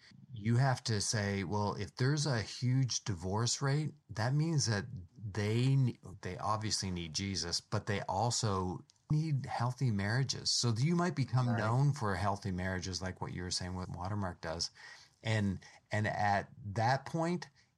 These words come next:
Speaker 1: it's how do we reach people? How do we get them to understand that we offer solutions? Well, on your social media, you might post that, you know, "Here are the three things that you need to do as a husband this weekend to make your,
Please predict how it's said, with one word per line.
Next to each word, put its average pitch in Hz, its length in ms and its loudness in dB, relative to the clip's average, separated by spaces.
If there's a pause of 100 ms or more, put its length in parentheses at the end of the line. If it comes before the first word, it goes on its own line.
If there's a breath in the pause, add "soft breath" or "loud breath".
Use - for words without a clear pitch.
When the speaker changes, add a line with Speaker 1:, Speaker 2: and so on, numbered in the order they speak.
(120)
Speaker 1:
it's 110 400 -2 (460)
how 117 300 2
do 135 140 2
we 131 200 2
reach 107 360 -2
people? 87 480 -4
How 123 220 2
do 147 80 2
we 147 160 4
get 113 340 -2
them 113 320 0
to - 180 -2
understand 98 760 0
that 90 220 -2 (120)
we 98 280 -2
offer 90 500 -2
solutions? 87 920 -2
Well, 95 140 -4
on 95 200 0
your 92 100 -2
social 98 360 0
media, 92 260 0
you 90 140 0
might 92 240 -2
post 92 460 -4
that, 92 180 -2 (580)
you 107 80 0
know, 95 140 0
"Here 104 240 0
are 95 60 0
the 92 100 -4
three 95 340 -2
things 90 380 -2
that 87 340 -4 (120)
you 92 160 -2
need 92 220 -2
to 90 60 -4
do 90 200 -2
as 85 140 -2
a 87 80 -2
husband 80 580 -4
this 87 200 -2
weekend 82 520 -6
to - 80 -8
make 82 280 -6
your, 80 240 -4